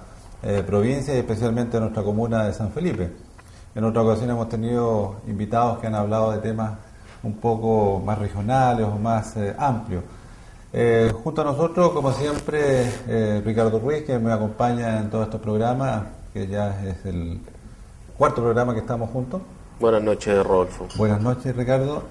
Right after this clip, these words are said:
Speaker 1: Y nos acompaña una persona muy conocida por todos ustedes, eh,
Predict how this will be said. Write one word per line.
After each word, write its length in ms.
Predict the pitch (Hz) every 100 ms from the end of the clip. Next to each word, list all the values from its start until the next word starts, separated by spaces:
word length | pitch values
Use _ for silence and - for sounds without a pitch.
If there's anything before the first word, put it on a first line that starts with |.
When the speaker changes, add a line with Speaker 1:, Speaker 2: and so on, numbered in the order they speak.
| - -
Speaker 1:
Y 220 | 156 160
nos 160 | 160 160
acompaña 560 | 160 165 180 190 190 185
una 160 | 180
persona 760 | 175 139 180 175 170 160 151 135 - - -
muy 220 | 127 147
conocida 680 | 151 143 135 175 165 160 151
por 200 | 135 135
todos 300 | 139 139 135
ustedes, 600 | 151 151 156 151 - -
eh, 480 | 113 110 107 98